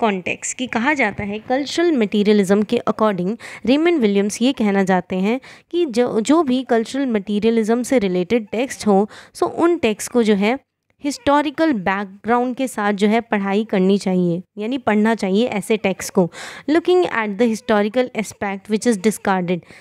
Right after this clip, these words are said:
कि कहा जाता है कि रेमंड विलियम्स कहते हैं कि कोई भी वर्क यानी कोई भी टेक्स्ट जो हो, जो कि कल्चरल मटीरियलिज्म से रिलेटेड हो, so वैसे टेक्स्ट को जो है हिस्टो-, उनकी हिस्टोरिकल बैकग्राउंड के साथ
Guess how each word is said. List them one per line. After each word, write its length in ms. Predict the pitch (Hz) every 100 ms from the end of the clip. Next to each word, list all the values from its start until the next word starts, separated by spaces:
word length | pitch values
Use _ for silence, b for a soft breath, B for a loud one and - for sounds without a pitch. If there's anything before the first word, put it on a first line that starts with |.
| B
कि 60 | 320
कहा 300 | 302 240 247
जाता 300 | 254 208 220
है 140 | 214
कि 240 | 254 320 330 _ _ b b b -
रेमंड 340 | 240 294 339 320
विलियम्स 340 | 208 208 208
कहते 280 | 202 196 220
हैं 160 | 208
कि 240 | 240 320 311 _ -
कोई 220 | 285 330
भी 120 | 320
वर्क 300 | 262 226 226 226
यानी 300 | 220 247 302 B B -
कोई 280 | 269 311
भी 140 | 294 311
टेक्स्ट 400 | - 214 - 208
जो 140 | 226
हो, 260 | 202 202 254 B B -
जो 140 | 254
कि 200 | 269 311
कल्चरल 480 | 269 220 214 285 294
मटीरियलिज्म 800 | 226 185 208 220 220 208 233 262
से 380 | - 254 262 220
रिलेटेड 560 | 208 196 220 240 269
हो, 260 | 180 180 175 b b _ 370
so 100 | 302
वैसे 340 | 208 214 320
टेक्स्ट 360 | 277 226 - -
को 120 | 247
जो 120 | 220
है 240 | 208 226 254 B B _ - -
हिस्टो-, 400 | 240 277 - 269
उनकी 300 | - 311 349
हिस्टोरिकल 680 | 339 262 - 226 233 247 294
बैकग्राउंड 540 | 208 196 208 220 233
के 80 | 226
साथ 220 | 220 214